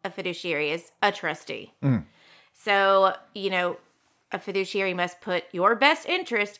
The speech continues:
Speaker 1: above their own. Financial advisor who's a fiduciary, yes, that's different. Financial advisor and fiduciary are not the same. So a financial advisor who is a fiduciary has an ethical duty to recommend the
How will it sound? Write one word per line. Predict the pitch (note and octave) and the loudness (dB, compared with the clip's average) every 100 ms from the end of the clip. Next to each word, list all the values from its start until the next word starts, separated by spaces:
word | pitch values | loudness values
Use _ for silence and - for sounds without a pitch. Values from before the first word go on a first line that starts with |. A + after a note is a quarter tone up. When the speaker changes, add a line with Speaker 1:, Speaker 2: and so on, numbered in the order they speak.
| - | -2
Speaker 1:
above | G3+ F#3 - D#3+ E3 F3 | -2 -2 2 2 2 0
their | F3+ A#3 | 2 4
own. | C#4 C#4+ G#3+ C3+ - _ _ _ | 4 2 0 -4 -12 _ _ _
Financial | - F#3 F3+ - F#3+ | -2 0 -2 -4 -4
advisor | F3+ B3 C#4+ B3 A#3 G#3+ - | 2 4 4 2 0 -2 2
who's | G#4 A4+ | 4 4
a | C4 | 2
fiduciary, | C4 A#3 G3 E3+ - - E3+ D#3+ G3+ | 0 0 0 -2 -4 -8 -6 -6 -4
yes, | A3 F#3+ F#3 | 2 2 2
that's | F3+ F3 - | -6 -8 0
different. | A#3+ A#3+ F#3 D#3+ | 2 2 0 -2
Financial | - F#3+ F#3 G3 A#3 | -2 -2 -2 -4 -4
advisor | A3+ G3+ G3 F#3 G3 F#3 - - | -4 4 4 4 0 -2 -6 -12
and | - F#3 | -10 -4
fiduciary | G3 F#3 - F3+ E3+ | -2 -4 -4 -4 -2
are | |
not | E3+ D#3 | -2 -4
the | E3 | -4
same. | - F#3 A2 F#3+ - - - _ _ _ - | -4 -2 -2 -8 -16 -20 -20 _ _ _ -14
So | - F#3+ | -4 -4
a | |
financial | F#3 F#3+ F#3+ A3 C#4 | 0 2 2 -2 -4
advisor | C#4+ G#3 F#3+ F#3+ | 2 4 4 2
who | F#3+ | -4
is | F#3+ | -4
a | A3 | -6
fiduciary | - G#3 F#3+ - F3+ E3+ - - | -6 -4 -4 -4 -2 -4 -6 -4
has | G3 F#3+ | 0 0
an | F#3 - - | -2 -2 0
ethical | G#3+ - E4 F#4 F#4+ G4+ - | 0 0 -2 0 0 -2 -10
duty | G#3+ C#4 E4 A3 D3 F3+ - _ _ | -4 -2 0 0 -2 -8 -14 _ _
to | - | -8
recommend | G3+ F3+ G3+ - A#3 G3+ G3 | -4 2 2 2 0 0 -2
the | F#3 F3 | -4 -8